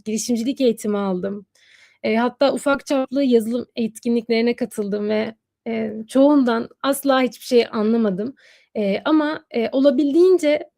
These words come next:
hani bir yerden bir kelime bile kapmak benim için, e, yeterli olur düşüncesiyle yapabildiğim kadar bütün, e, eğitimlere katıldım.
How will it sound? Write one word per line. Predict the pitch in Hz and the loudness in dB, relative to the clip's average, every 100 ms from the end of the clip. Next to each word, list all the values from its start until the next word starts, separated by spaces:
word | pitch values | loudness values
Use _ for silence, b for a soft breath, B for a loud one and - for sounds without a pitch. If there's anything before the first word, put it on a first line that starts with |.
| _ _ | _ _
hani | 294 294 - | -2 -2 4
bir | 330 | 4
yerden | 381 311 277 302 302 | 6 6 4 2 2
bir | 339 | 0
kelime | 302 262 262 247 | 0 0 0 0
bile | 220 214 | -2 -2
kapmak | 262 262 269 262 | -4 -4 -6 -2
benim | 254 247 | -2 -2
için, | - 277 - b b b - | -6 -10 -10 b b b -4
e, | 214 | 0
yeterli | 208 269 285 262 262 | 2 2 2 2 4
olur | 254 277 233 | 2 0 -4
düşüncesiyle | - 240 220 208 226 226 285 302 _ _ | -2 -2 -4 -6 -6 -4 -4 -4 _ _
yapabildiğim | 269 269 269 294 339 339 | -6 -4 -4 -2 -2 -2
kadar | 269 247 294 247 | -2 0 -2 -4
bütün, | 247 - 294 294 b b b | -6 -4 -6 -6 b b b
e, | 220 | -4
eğitimlere | 214 214 262 262 220 220 330 | -2 0 -2 -2 -2 0 -2
katıldım. | 349 277 - 196 185 269 | -2 -6 -4 -4 -4 -6